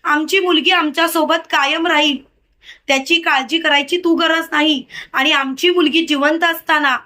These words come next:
आम्हाला कोणत्याच गोष्टीचा पश्चाताप करायची वेळ येणार नाही. लवकरात लवकर आम्ही सर्व गोष्टी पार पाडू.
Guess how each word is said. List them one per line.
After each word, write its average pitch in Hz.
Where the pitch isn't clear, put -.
आम्हाला 294
कोणत्याच 302
गोष्टीचा 269
पश्चाताप 311
करायची 285
वेळ 262
येणार 254
नाही. 233
लवकरात 349
लवकर 349
आम्ही 302
सर्व 339
गोष्टी 339
पार 285
पाडू. 277